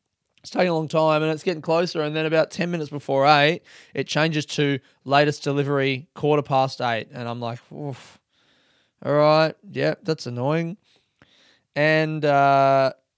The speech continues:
and my housemate's home, and we're hanging. I'm listening to this record that I bought in Brisbane that I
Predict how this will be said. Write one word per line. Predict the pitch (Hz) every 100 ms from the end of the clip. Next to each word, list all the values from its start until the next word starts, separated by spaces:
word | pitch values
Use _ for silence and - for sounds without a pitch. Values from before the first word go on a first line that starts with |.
| _ -
and | 147
my | 156 170
housemate's | 165 165 170 165
home, | 170 175 170
and | 165
we're | 170
hanging. | 156 143 160 165 165
I'm | 156 156
listening | 160 156 165
to | 151
this | 135
record | 139 143 - 156 147
that | 151
I | 151
bought | 147 156 143
in |
Brisbane | 131 147 135 151 151
that | 143 131
I | 127